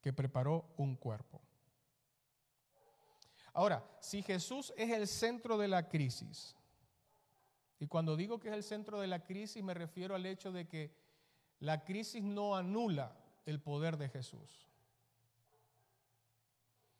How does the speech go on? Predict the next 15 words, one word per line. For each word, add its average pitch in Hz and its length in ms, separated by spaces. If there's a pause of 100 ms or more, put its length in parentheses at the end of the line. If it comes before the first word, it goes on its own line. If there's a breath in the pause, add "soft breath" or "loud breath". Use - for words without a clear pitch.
(260)
¿Qué 247 180
hizo 262 400
Jesús? 143 600 (640)
Y 160 100
por 185 180
eso 226 240
hoy 240 220
celebramos 220 640
esta 214 360 (200 loud breath)
Semana 175 400
Santa 214 540
o 185 100
Semana 175 400
Mayor, 185 520
como 170 360